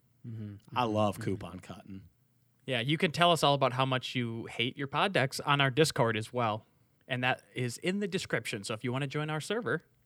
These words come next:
Speaker 3: go in the description. Now, Tyler and Tay, are you guys ready for the pod deck's last laugh?
Speaker 1: At least we have that going for us.
Speaker 3: At least we have that going for us. I wanna ask you a quick question, though. What the heck, or would you rather?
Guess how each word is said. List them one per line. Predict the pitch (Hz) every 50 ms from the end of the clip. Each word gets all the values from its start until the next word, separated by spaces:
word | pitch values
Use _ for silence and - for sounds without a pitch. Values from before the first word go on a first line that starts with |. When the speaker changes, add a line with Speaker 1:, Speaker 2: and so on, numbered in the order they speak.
| _ -
Speaker 3:
go | - 185
in | 190 190
the | 190
description. | 202 196 - - 277 - - - 113 98 - - - - - - _ - -
Now, | 139 131
Tyler | - - 170 165 165 170 165
and | 151 135 -
Tay, | - 160 165 185 196 190 - - -
are | 151
you | 147 151
guys | 156 156 151 143 -
ready | 156 160
for | 156 - -
the | 143
pod | - 160 160 151
deck's | 151 156 151 - -
last | 165 160 160 156 -
laugh? | 180 175 151 120 - - - - _ _ _ _ - -
Speaker 1:
At | 110
least | 120 131 - -
we | 143 139
have | 156 135 127 113
that | 110 107 92 85
going | 101 95 95 95 95
for | - 110 104 101 101
us. | 101 101 - - - - - - - _ _ _ _ _ _ -
Speaker 3:
At | 104 123
least | 147 - -
we | 185
have | 175 156 139
that | 135 135 131 -
going | 113 104 107
for | - - 95 78
us. | 90 120 - -
I | - 131 139 151 160 170 180 175
wanna | 147 156 156 147 -
ask | - 127 135 139 - - -
you | 135 120 120 104
a | 107 -
quick | - - 127 -
question, | - - 156 147 139 131 - - 120 107
though. | 101 95 82 - - - _ _ _ _ _ _ _ _ _ _ _ -
What | 143 156 156
the | - 135
heck, | - 147 175 214 - - - -
or | 151 135 131
would | 123 139 139 127
you | 135 131
rather? | 120 120 120 110 101 98 87 92 113